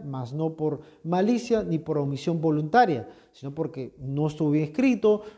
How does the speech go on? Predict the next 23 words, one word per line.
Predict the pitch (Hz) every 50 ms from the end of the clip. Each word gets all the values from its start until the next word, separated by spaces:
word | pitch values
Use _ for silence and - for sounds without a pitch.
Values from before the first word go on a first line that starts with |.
| _ _
porque | - 151 120 139
no | 143 147
se | - 156
entendió | 143 120 135 127 127 151 156
bien, | 180 214 220 214 220
etcétera. | - 190 180 - - 277 269 226 175 - 139 120 - - - - _
Pero | - 214 247
no | 277 330 359
quiere | 285 349 311 269
decir | - 277
que | 240 254
no | 240 247 254 226
se | - 247
haya | 233 196 143
rezado. | 127 131 127 - 226 233 202 156 127 120 - -
Sí | - - - 320 311
se | - -
ha | 294
orado | 233 202 190 240 277 269 220 165
porque | 160 165 151 - 156 160 - 175
lleva | 165 214 226 233
la | 226 220 202
intención | 202 202 196 190 214 226 226 226 220 - - 302 349 370 349 359